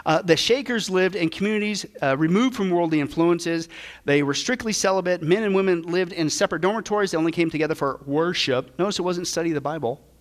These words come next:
Worship and when it was time to work. Theologically, the Shakers are a legalistic cult developed by a deceived, emotionally wounded woman. Woman.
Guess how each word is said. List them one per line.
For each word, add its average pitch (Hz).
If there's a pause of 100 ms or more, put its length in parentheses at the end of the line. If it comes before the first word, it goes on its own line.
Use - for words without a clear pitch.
(1040)
Worship 143 (320)
and 143 (100)
when 143
it 147
was 135
time 131
to 131
work. 123 (220)
Theologically, 196
the 160
Shakers 185
are 156
a 143
legalistic 190
cult 190
developed 170
by 156
a 147
deceived, 240
emotionally 214
wounded 180
woman. 147 (460)
Woman. 151